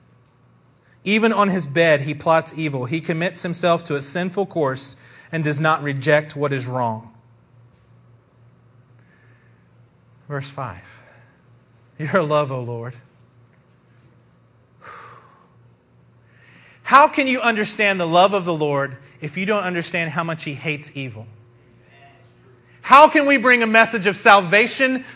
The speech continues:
to the world when we don't ever tell them that they actually need to be saved from anything? That God hates their wickedness. That God abhors where they stand when they stand in leadership of their own life. God hates it. Do you know what you can do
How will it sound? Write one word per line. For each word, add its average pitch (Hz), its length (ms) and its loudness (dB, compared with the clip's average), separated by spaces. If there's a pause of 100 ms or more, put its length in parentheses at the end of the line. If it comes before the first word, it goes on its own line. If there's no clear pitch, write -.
to 262 100 -4
the 226 100 4
world 196 400 6 (220)
when 202 140 -2
we 254 140 6
don't 262 240 8
ever 226 200 6
tell 247 300 6
them 226 140 2
that 214 100 2
they 220 100 4
actually 220 360 2
need 208 160 -2
to 208 60 -2
be 190 120 -4
saved 254 480 2
from 185 220 -4
anything? 143 480 -6 (560)
That 220 140 6
God 226 240 10 (240)
hates 294 460 4 (140)
their 202 140 4
wickedness. 180 560 0 (180)
That 247 120 0
God 220 340 10 (140)
abhors 311 640 12
where 226 160 6
they 208 140 4
stand 180 500 0 (140)
when 214 120 0
they 208 100 2
stand 214 320 2
in 202 120 0
leadership 214 400 0
of 190 100 -2
their 196 160 4
own 190 220 2
life. 175 240 2 (260)
God 202 320 8 (180)
hates - 380 4
it. 151 140 2 (1040)
Do 202 80 -4
you 226 60 4
know 247 100 10
what 214 120 4
you 226 120 -2
can 233 120 0
do 226 240 2